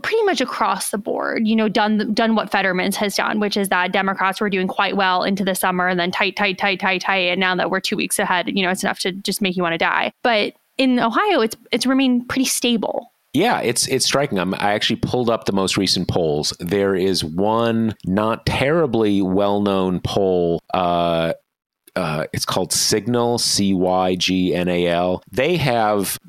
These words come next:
Speaker 2: they had a po-, they've had a couple polls over the last couple weeks that have Vance four, uh, four points ahead. But of the polls that I am familiar with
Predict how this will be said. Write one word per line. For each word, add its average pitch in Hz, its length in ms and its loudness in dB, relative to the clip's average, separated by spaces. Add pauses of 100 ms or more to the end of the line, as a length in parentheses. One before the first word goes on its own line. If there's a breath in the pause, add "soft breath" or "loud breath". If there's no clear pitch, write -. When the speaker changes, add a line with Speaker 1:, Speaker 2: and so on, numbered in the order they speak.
(140)
Speaker 2:
they 113 320 0
had 110 120 2
a 101 80 -2 (100)
po-, - 460 -6
they've 107 160 0
had 117 120 0
a 107 40 -4
couple 113 360 -2
polls 95 360 0
over 90 80 0
the 92 100 0
last 87 160 0
couple 87 220 -2
weeks 80 220 -2
that 85 100 -2
have 85 160 -2
Vance 90 520 -2 (260)
four, 101 340 -2 (100)
uh, 82 200 0
four 123 200 0
points 87 320 -2
ahead. - 380 -4 (500 loud breath)
But 123 500 0
of 107 160 -2
the 107 60 0
polls 165 400 0
that - 140 -2
I 107 140 0
am 127 100 2
familiar 95 680 2
with 57 380 -4